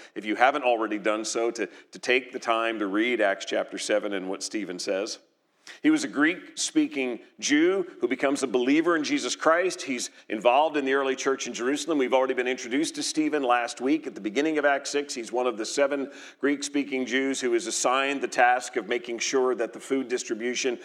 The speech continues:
to the widows is being done in an equitable way. It's being done well. He is one of those who is said to have wisdom and integrity and be filled with the Spirit,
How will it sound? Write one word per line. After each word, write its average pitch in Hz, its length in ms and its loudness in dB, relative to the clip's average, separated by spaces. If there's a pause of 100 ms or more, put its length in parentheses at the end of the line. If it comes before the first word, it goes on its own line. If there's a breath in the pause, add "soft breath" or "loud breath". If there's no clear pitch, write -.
(180 loud breath)
to 120 100 0
the 107 80 4
widows 123 420 4
is 98 120 -2
being 117 360 0
done 117 220 4
in 107 120 0
an 104 160 -2
equitable 117 540 2
way. 117 260 4
It's 107 160 -4
being 110 400 -2
done 107 300 0
well. 117 340 4
He 123 180 -6
is 113 140 0
one 117 180 -2
of 110 100 -2
those 113 320 -2 (260 loud breath)
who 123 140 0
is 120 120 -2
said 123 220 0
to 107 140 2 (220 loud breath)
have 107 160 2
wisdom 147 520 2
and 113 160 0
integrity 135 580 0
and 113 100 -2
be 107 120 0
filled 135 500 -2
with 113 120 -4
the - 60 -10
Spirit, 123 460 0